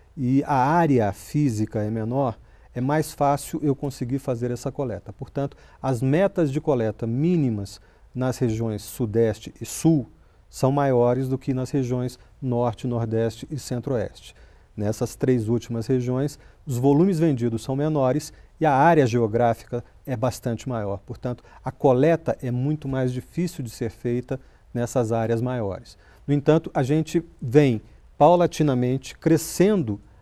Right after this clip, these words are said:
as metas de coleta de óleo, na-, mesmo nessas regiões mais afastadas. A ideia é paulatinamente crescer as metas de coleta nessas regiões mais afastadas e mais amplas. Ah, o,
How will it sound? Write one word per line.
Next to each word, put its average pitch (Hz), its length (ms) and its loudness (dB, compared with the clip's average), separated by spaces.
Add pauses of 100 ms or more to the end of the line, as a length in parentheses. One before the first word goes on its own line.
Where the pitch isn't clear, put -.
as 127 200 -2
metas 120 420 0
de 113 100 -4
coleta 113 520 -2
de 135 140 -4
óleo, 120 340 0
na-, 127 140 -4
mesmo 147 500 6
nessas 135 300 -2
regiões 113 480 -4
mais 110 220 -6
afastadas. - 680 -12 (200)
A 175 200 -6
ideia 214 440 2
é 202 200 -2 (500)
paulatinamente 180 840 2
crescer 175 680 0 (320)
as 147 180 2
metas 143 460 0
de 127 100 -4
coleta 120 460 -2
nessas 113 360 -8
regiões 110 440 -4
mais 107 180 -6
afastadas 110 640 -6
e 107 40 -4
mais 110 320 -6
amplas. - 400 -14 (520)
Ah, 131 420 0 (120)
o, - 60 -10